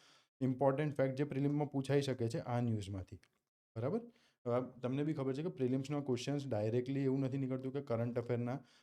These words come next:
આ ક્વેશ્ચન, but કરંટ અફેરના રિલેટેડ ક્વેશ્ચન્સ આપણને જોવા મળે છે from static.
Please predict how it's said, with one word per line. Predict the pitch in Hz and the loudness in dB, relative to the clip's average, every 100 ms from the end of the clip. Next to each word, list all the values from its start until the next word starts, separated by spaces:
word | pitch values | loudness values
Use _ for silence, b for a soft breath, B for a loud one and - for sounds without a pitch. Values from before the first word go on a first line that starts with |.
| B | B
આ | 107 | -6
ક્વેશ્ચન, | 95 90 98 | -6 -8 -6
but | 110 | -6
કરંટ | 120 107 110 127 | -4 -4 -4 -6
અફેરના | 113 123 131 | -6 -6 -6
રિલેટેડ | 110 107 113 117 127 | -6 -4 -4 -4 -6
ક્વેશ્ચન્સ | 113 107 120 120 | -6 -6 -8 -8
આપણને | 101 107 107 | -8 -6 -6
જોવા | 98 95 | -6 -6
મળે | 90 85 | -8 -10
છે | 87 - - _ _ _ _ _ _ _ - | -12 -14 -16 _ _ _ _ _ _ _ -6
from | 113 | -4
static. | 113 113 95 | -2 -4 -6